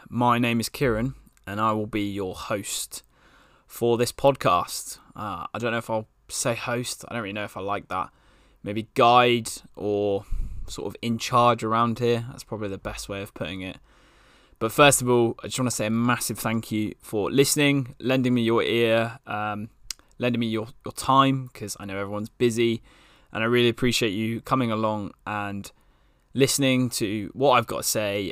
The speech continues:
and kind of what The Traitor Within is about. So I really, really appreciate that, and thank you. Uh, whether you've come here just to kind of support me,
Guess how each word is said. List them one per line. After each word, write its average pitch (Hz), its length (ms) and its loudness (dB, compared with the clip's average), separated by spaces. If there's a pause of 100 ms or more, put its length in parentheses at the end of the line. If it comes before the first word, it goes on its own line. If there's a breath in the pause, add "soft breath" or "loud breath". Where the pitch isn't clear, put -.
and 87 460 -10
kind 90 220 -10
of 87 180 -14
what 113 180 0
The 104 60 -8
Traitor 101 280 -2
Within 98 200 -8
is 90 100 -10
about. - 380 -10 (160)
So - 180 -6
I 104 40 -2
really, 113 240 0
really 104 160 -6
appreciate - 420 -8
that, 92 200 -6 (100)
and 110 120 -14
thank - 380 -6
you. - 160 -10 (1120)
Uh, 120 240 4
whether 160 220 6
you've 147 140 2
come 139 160 2
here 127 160 4
just 120 180 -6
to - 60 -14
kind 104 160 0
of 90 40 -6
support 110 380 -6
me, 104 320 -6